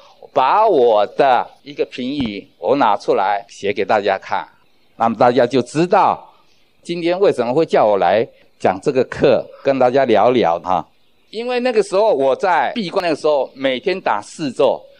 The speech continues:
每一咒打完以后，我一定站在光点那里祈祷，向店主、副店主祈祷。祈祷一件什么事情？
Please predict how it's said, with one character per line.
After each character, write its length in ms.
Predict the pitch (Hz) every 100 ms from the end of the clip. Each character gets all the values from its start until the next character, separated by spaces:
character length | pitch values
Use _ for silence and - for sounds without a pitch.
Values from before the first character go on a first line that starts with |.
| _ - -
每 260 | 175 175
一 60 | 220
咒 200 | 262 214
打 280 | 160 135 135
完 260 | 135 135
以 140 | 147 160
后， 120 | 208
我 240 | 143 135
一 80 | 170
定 140 | 180
站 180 | 175 185
在 120 | 175
光 260 | 160 156 156
点 160 | 143 147
那 140 | 139
里 100 | 110
祈 420 | - - - 123
祷， 240 | - 85 76 - - _ _ _ _ _ _ _ _ -
向 260 | 113 123 -
店 240 | 170 120 98
主、 160 | -
副 240 | 87 143 113
店 240 | 127 95
主 80 | 78
祈 340 | - - 104 107
祷。 220 | 90 87
祈 220 | - 180
祷 180 | 190 151
一 40 |
件 160 | 170 170
什 140 | 139
么 100 | 113
事 200 | 113 147
情？ 360 | 120 101 90 90